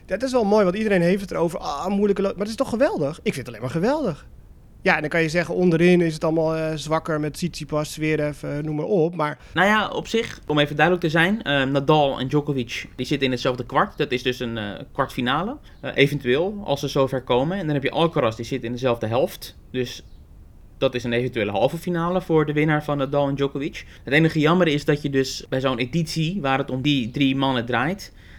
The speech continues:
Speaker 2: je geen finale krijgt, hè? Dat je niet, zeg maar, de eindstrijd, de grote knal aan het einde is niet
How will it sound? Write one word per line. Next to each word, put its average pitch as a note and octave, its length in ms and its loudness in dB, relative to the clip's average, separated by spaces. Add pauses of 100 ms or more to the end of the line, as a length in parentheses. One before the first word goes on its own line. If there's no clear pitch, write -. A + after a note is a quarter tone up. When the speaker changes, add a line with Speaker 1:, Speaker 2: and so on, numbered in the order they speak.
Speaker 2:
je C3+ 80 -2
geen D3+ 200 2
finale C#3+ 560 0 (520)
krijgt, G2 300 -4
hè? B2+ 120 0
Dat D3+ 160 0
je C3+ 60 -2
niet, B2+ 160 -2
zeg C3+ 120 -8
maar, A2+ 260 -2
de - 60 -4
eindstrijd, D3 600 -2
de C3 80 -6
grote A#2 560 -2
knal C#3 320 2
aan B2 80 -2
het A#2+ 80 -4
einde C#3 380 -2
is - 340 -6
niet D#3 420 -4